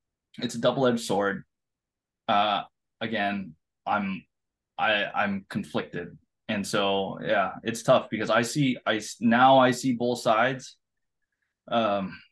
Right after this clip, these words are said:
you know, a little bit better than before. I was really against it hundred percent.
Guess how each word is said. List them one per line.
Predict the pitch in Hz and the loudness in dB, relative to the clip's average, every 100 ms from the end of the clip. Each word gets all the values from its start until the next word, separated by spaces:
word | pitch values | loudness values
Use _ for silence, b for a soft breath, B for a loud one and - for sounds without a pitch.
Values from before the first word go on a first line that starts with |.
| _ _ _ | _ _ _
you | 123 | 0
know, | 104 101 | 0 2
a | |
little | 113 113 | 4 4
bit | 113 | 2
better | 113 107 104 | 2 2 0
than | 101 104 101 | -2 -4 -6
before. | 95 113 101 95 | -4 0 2 2
I | |
was | 98 95 90 - 104 | 0 -4 -10 -12 -10
really | 107 107 104 101 98 92 - - | -4 -2 -2 -4 -4 -8 -12 -8
against | 101 98 95 - | -4 -2 -2 -4
it | 101 - | -8 -6
hundred | 107 95 | -6 -6
percent. | 95 - 87 | -6 -4 -6